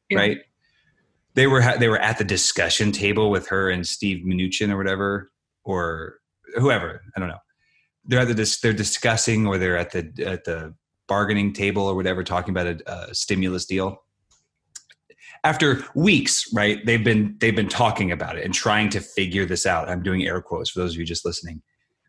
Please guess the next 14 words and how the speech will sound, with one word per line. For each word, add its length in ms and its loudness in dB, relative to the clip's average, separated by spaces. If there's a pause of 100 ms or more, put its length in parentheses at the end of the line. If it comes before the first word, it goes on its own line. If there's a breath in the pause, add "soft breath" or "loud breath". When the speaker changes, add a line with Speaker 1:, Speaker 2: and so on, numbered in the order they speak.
(520)
Speaker 2:
Finally, 320 2
Trump 460 2 (560)
tweets, 680 0 (100)
and 100 2
granted, 320 4
he 300 0 (140)
doesn't 440 0
direct 480 2
them 160 0
what 200 -4
to 80 -6
do. 380 -10 (220)
He 120 0
just 360 0